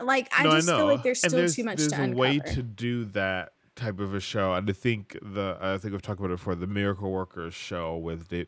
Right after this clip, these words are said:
Speaker 2: Daniel Radcliffe and Steve Buscemi, um, does it very well of writing a show now. I think that season, I think their seasons are thirteen episodes, which helps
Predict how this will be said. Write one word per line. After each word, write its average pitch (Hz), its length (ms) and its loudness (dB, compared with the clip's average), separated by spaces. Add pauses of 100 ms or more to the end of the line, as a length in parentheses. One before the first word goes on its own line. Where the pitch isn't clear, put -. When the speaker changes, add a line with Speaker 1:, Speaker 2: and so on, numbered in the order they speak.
Speaker 2:
Daniel 90 300 -2
Radcliffe 82 760 -4
and 76 260 -10
Steve 82 280 -14
Buscemi, 82 560 -16 (480)
um, 78 420 -12 (180)
does 123 240 6
it 113 120 4
very 95 440 2
well 98 720 4 (320)
of 90 480 0 (200)
writing 104 440 2
a 98 40 -2
show 98 240 -4
now. 92 220 -4
I 90 60 -2
think 113 320 -4 (100)
that 90 440 -2
season, 92 600 -2
I 82 120 0
think 101 220 -4
their 98 100 2
seasons 95 400 -4
are 87 80 -2
thirteen 92 500 -4
episodes, 101 800 -2
which 90 420 -4
helps - 640 -4